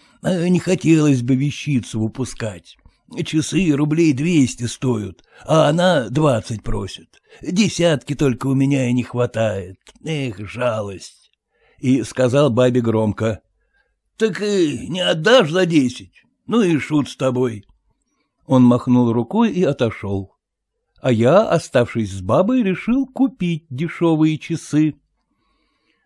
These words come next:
«Вот что, сударыня», — сказал я, — «если эти часы действительно ваши, и если вы считаете для себя возможным отдать за такую цену».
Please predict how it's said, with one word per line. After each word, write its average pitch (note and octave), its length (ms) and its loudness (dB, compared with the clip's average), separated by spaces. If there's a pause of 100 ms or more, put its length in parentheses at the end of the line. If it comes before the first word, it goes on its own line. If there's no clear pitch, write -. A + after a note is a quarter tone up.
(160)
«Вот A3 420 2
что, - 220 -4
сударыня», — A2+ 800 0 (280)
сказал A#2+ 440 0
я, — A#2 300 2 (520)
«если G#3+ 520 0
эти G3+ 200 0
часы G3+ 400 -2
действительно C3+ 720 2
ваши, E3 600 0
и G3+ 360 -2
если F3 360 0
вы E3 140 0
считаете D3+ 600 0
для C#3+ 160 -2
себя D3+ 320 -2
возможным B2+ 640 2
отдать G#2+ 500 0
за A#2 240 -4
такую G#2+ 400 -4
цену». B3 580 2